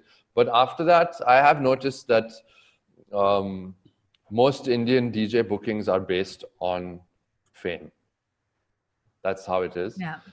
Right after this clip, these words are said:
Speaker 1: Um, but also, uh, so you have to, it's maybe harder to break into the, you know, the D J scene that way because,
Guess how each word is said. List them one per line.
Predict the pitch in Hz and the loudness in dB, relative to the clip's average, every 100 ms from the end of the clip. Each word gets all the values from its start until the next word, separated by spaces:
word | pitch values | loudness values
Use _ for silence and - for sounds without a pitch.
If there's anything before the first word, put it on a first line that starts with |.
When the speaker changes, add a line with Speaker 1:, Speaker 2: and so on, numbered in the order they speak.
| _ | _
Speaker 1:
Um, | - 98 92 185 87 90 _ _ _ _ _ - - - | -6 -4 -4 -8 -18 -20 _ _ _ _ _ -20 -20 -6
but | 185 113 | 0 2
also, | 117 120 127 151 139 131 113 - _ _ _ _ _ _ | 4 2 2 2 2 0 -4 -16 _ _ _ _ _ _
uh, | 107 104 101 95 | 0 2 2 -2
so | 92 123 | -4 -2
you | 123 | 0
have | 131 | 0
to, | - 120 | -2 -4
it's | 113 - | -4 -8
maybe | 120 117 127 143 | -6 -2 0 0
harder | 107 110 131 147 | 4 4 6 2
to | 120 | -2
break | 104 107 107 | 0 0 0
into | 123 120 117 - 110 101 | -4 -4 -8 -6 -6 -6
the, | 92 95 92 90 90 - _ _ _ _ _ _ _ _ | -4 -2 -2 -2 -6 -12 _ _ _ _ _ _ _ _
you | 101 | -12
know, | 98 | -8
the | 95 95 | -8 -8
D | 101 | -8
J | 92 104 | -6 -6
scene | 101 101 101 107 98 | -6 -10 -12 -12 -10
that | 90 95 - | -8 -6 -6
way | 107 | -6
because, | 87 - 90 82 - | -8 -10 -10 -10 -20